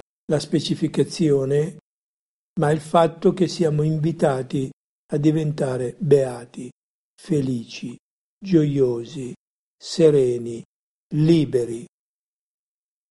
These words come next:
Ringraziamo davvero il Signore per tanta grazia.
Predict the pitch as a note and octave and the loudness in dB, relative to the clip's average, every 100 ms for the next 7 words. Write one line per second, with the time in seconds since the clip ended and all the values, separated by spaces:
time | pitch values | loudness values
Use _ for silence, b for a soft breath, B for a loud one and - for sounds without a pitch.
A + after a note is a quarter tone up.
0 | _ - D3+ D3+ D3+ D3 D#3+ C#3+ C3+ C3+ | _ -6 0 4 4 4 2 4 2 2
1 | C3+ E3 D#3 C3 C3+ C3 D3+ F3+ F3 D3+ | 4 4 4 2 -4 0 2 2 -2 -8
2 | _ _ _ _ _ _ C#3+ B2+ - D3 | _ _ _ _ _ _ -6 -6 -4 -2
3 | D3 C#3 C3+ B2+ C#3 A2 - - A2+ | -2 -4 -8 -4 -4 -6 -12 -16 -16